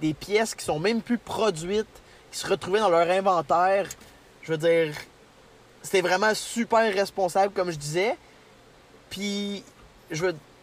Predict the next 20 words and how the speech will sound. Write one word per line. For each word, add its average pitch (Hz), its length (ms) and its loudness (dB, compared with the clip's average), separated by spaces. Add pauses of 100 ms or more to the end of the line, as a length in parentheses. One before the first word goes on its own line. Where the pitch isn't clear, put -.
(380)
je 170 60 -6
veux 190 80 2
dire, 202 280 2
le 202 160 2
pire, 247 240 -2
c'est 240 120 -6
que - 120 -8
là-dedans, 202 500 0 (540)
vu 202 120 -4
que - 60 -8
c'est 226 100 -2
un 190 100 2
crime 220 300 -4
qui 202 100 -6
est - 80 -8
très 208 320 -2
international, 180 680 0
ça 180 120 0
va 160 80 -4
être - 60 -6